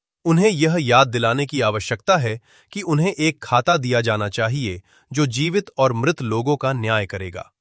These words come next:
धनी व्यक्ति को परमेश्वर के प्रेम और भय में आपके श्रम की आवश्यकता होती है। बहुत बार यह अपने धन पर भरोसा करता और अपने खतरे को महसूस नहीं करता है। इसके मन की आंखों को स्थायी मूल्य की चीजों को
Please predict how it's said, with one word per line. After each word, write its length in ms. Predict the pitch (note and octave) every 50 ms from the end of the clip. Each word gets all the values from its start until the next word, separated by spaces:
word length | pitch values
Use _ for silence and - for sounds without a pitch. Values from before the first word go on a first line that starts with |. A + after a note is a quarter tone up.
| _ _ _ _ _ _ _ _ _ _ _ _ - B2+
धनी 320 | A2+ A#2+ D3+ G3+ A#3+ A#3
व्यक्ति 340 | F3 F3 D#3 - - G3+ F#3+
को 160 | - G3 G3
परमेश्वर 560 | - D#3 C#3 B2 B2+ C#3 C#3+ - - F3+ F3+
के 140 | - - C3+
प्रेम 380 | - - A#2+ C3+ C#3+ D#3 E3+ D3+
और 200 | - B2+ B2 A2+
भय 260 | G#2 G2+ A#2 D3+ E3
में 240 | D#3 B2+ A#2 A#2 - _ _ - _ -
आपके 380 | B2+ C#3 D3 - - - C#3+
श्रम 300 | - - - C#3 D3+ E3+
की 180 | D#3+ - D#3 D3
आवश्यकता 580 | C#3+ A#2 A2+ A2+ A2 - - A#2+ - _ - A2+
होती 340 | F#2+ G2 F#2+ - - G#2
है। 160 | F#2+ F#2+ G2 - - _ _ _ _ _ _ _ _ _ _ _ _ -
बहुत 260 | C#3 E3+ F3 A3+ F#3+
बार 280 | E3 E3+ E3+ F3+ F#3+ F#3
यह 220 | D3 D3 D3 D#3+
अपने 360 | E3 B2 B2 - - D3 C#3
धन 260 | A#2 G2+ G2+ C#3+ D#3+ D3+
पर 160 | - D3 B2+
भरोसा 420 | G#2 G#2 A2+ A#2 A#2+ - - C3+
करता 460 | A2+ - B2+ B2 - - D3+ D3+ D3 _ - - - _ -
और 120 | F3+ F3+
अपने 260 | E3 - - F3+ E3+
खतरे 380 | D#3 - - C3 - E3 F3 E3
को 140 | - F3 D#3
महसूस 480 | C#3 A2+ A2+ G#2+ - C3 B2 A2+ -
नहीं 180 | A#2 G#2+ C3 B2
करता 320 | - G#2 F#2+ - G#2 F#2+
है। 160 | F2 F#2+ E2+ - _ _ _ _ _ _ _ _ _ _ _ -
इसके 280 | D3+ C3+ - - D3+
मन 200 | B2+ B2+ D3 E3
की 160 | D3 - D3 C3
आंखों 380 | - A2 A2+ A#2 - - F3+
को 260 | - - D3 D3 C#3+ - - _ _
स्थायी 380 | - - - D#3+ F3 F#3 G#3 G#3+
मूल्य 380 | F3+ D3+ D3 D#3 E3+ E3 E3 D3
की 140 | - C#3
चीजों 400 | G#2+ - - B2+ B2+ C3 E3+ F3
को 260 | C#3+ - C#3+ C#3+ C#3